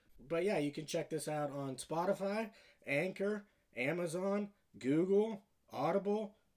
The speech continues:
and Anchor, A K A Spotify for Podcasters. So yeah, also, if you would like to donate,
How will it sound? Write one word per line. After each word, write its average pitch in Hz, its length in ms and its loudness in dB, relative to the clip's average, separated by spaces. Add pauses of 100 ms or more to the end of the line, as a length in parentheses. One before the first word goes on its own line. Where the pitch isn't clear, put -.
(120)
and 165 480 0 (260)
Anchor, 190 560 0
A 143 160 2
K 147 140 -2 (160)
A - 1500 -6
Spotify 135 460 2
for 120 80 -10
Podcasters. 107 720 -6 (1400)
So - 140 -2
yeah, 202 240 2 (300)
also, 156 400 -2 (200)
if 190 160 -2
you 254 120 0
would 262 160 -2
like 226 220 -2
to 156 80 -8
donate, 147 500 -4